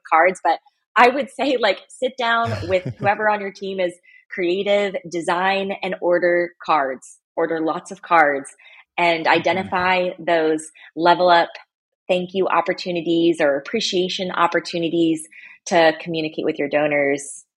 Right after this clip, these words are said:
Speaker 1: through snail mail. It's the best. Uh, those, those are some, some
Speaker 2: Yes.
Speaker 1: immediate things that I would do,
Speaker 2: Yeah.
Speaker 1: but I think it's important with really, a really high touch approach that you also think about the automated approach too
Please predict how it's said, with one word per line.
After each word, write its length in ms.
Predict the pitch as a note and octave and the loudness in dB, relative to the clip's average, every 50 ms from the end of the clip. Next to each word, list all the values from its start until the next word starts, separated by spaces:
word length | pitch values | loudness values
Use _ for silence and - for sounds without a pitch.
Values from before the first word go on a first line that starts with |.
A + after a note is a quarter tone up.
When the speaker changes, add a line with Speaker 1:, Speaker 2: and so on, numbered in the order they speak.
| _ - | _ -4
Speaker 1:
through 180 | - E3+ E3+ E3+ | 0 2 2 2
snail 300 | - - F3+ F3 F3+ F3+ | 2 0 2 2 4 4
mail. 260 | E3+ D3 B2+ B2+ C3 - _ _ | 2 0 -2 -2 -4 -6 _ _
It's 80 | _ _ | _ _
the 100 | - F3+ | -4 2
best. 540 | D#3 E3 E3+ D3 C#3+ - - - - - - _ _ _ _ - | 6 6 6 6 6 2 -6 -14 -14 -16 -16 _ _ _ _ 0
Uh, 280 | F#3+ E3+ D#3 D3+ D3+ C#3+ - - - | 4 8 8 8 8 6 4 4 6
those, 220 | F#3 F#3 F3+ F3+ - _ - | 6 6 6 4 -2 _ 0
those 200 | F3 E3+ E3+ E3 | 2 2 2 2
are 100 | E3+ E3 | 0 -2
some, 460 | D#3+ - E3+ D#3 D3+ D3 D3 C#3+ C#3+ - _ _ _ _ _ - | 0 0 0 0 0 -2 -4 -10 -14 -16 _ _ _ _ _ -6
some 160 | - E3+ E3 | -4 -2 0
Speaker 2:
Yes. 80 | D#3+ F3 | 0 2
Speaker 1:
immediate 380 | F#3+ G#3 G#3+ G3+ F3+ - - - | 2 2 4 6 6 4 4 0
things 240 | D#3+ D#3 D#3 D3+ | -4 -4 -4 -4
that 80 | - D3+ | -2 0
I 100 | D3+ D3+ | 0 2
would 180 | D3 D3+ C#3+ - | 2 0 -2 0
do, 220 | E3+ E3 D#3+ D#3+ | 0 2 2 2
Speaker 2:
Yeah. 60 | D#3 | 2
Speaker 1:
but 240 | E3 D#3+ - - - - - - - | 2 0 0 -2 -8 -20 -16 -6 -2
I 80 | G3+ G3+ | -2 0
think 160 | - D4+ D4+ - | 0 0 0 0
it's 100 | - G3+ | 2 0
important 480 | E3 D#3+ - - E3 D#3+ - F#3 E3 D#3+ | -2 -2 0 0 0 2 2 0 0 2
with 160 | D#3+ D3 - - _ _ _ _ - | 2 2 2 -2 _ _ _ _ -8
really, 480 | F3 F3 E3+ F#3 F#3 F#3 F3 E3+ E3 D#3 - | -2 4 6 8 8 8 8 6 4 2 0
a 80 | D#3+ D#3+ | 0 2
really 240 | E3 F3 E3+ E3 E3 | 2 2 2 2 0
high 260 | D#3+ - E3+ D#3+ D#3+ | -2 0 0 0 0
touch 260 | D#3+ - G3 F#3 - | 0 -2 -6 -8 -6
approach 420 | G3 - - G#3 G#3 G#3 G#3 - - | -8 -2 0 2 2 2 0 -4 -6
that 100 | E3+ E3 | -4 -4
you 120 | E3+ - - | -4 -2 0
also 340 | - F#3 G#3+ G#3+ - F#3 D#3+ | 0 -2 -2 -2 -2 -4 -4
think 200 | - D#3+ D3+ D3+ | -4 -6 -8 -6
about 440 | D#3 D3+ D#3+ D3 D3+ D3+ D3+ C#3+ - - - - - _ | -2 2 4 4 6 4 4 2 -2 -6 -20 -20 -14 _
the 140 | - E3+ D#3 - | -4 -4 0 2
automated 480 | D#3 E3 G3 G3+ F3 D3 B2+ A2+ C3+ - | 2 4 4 2 2 0 -2 -2 -2 -2
approach 420 | - - - D3 C3 - - - | -4 -4 -4 -4 -4 -4 -6 -8
too 480 | - - G3 F3+ D#3 A2 - G1+ - | -6 -2 0 0 0 0 -2 -6 -10